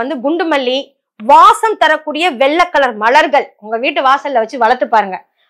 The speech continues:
உங்களுடைய டிஃபரன்ஸ் என்னன்னு நீங்க கண்டிப்பா நீங்களே உணர்வீங்க. நீங்க எப்பயுமே இருக்கிற இடத்துல ஒரு விதமான நறுமணம், அதாவது நல்ல தெய்வீகமான இது, சாம்பிராணியோட வாசனை, அதே மாதிரி வந்து தீபம் ஏத்தும் போது பாத்தீங்கன்னா அதுல கொஞ்சம் சாண்டல்வுட் போட்டு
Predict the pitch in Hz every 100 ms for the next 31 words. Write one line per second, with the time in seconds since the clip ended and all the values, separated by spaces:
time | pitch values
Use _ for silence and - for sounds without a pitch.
0 | - 233 220 208 202 190 269 359 370 -
1 | 247 254 277 269 214 208 233 262 302 294
2 | 285 233 233 247 254 220 233 208 190 185
3 | _ _ _ - 254 262 359 370 370 311
4 | 320 277 285 285 240 240 233 226 208 214
5 | 262 294 254 196 214 247 254 220 269 247
6 | 226 277 294 320 302 277 269 226 202 -
7 | _ _ - 262 277 302 277 254 233 214
8 | 202 214 214 214 202 202 - _ _ 233
9 | 269 294 247 254 226 262 202 320 339 277
10 | 226 220 233 262 214 214 220 202 196 -
11 | _ _ - 262 269 240 220 - 311 370
12 | 311 220 220 233 233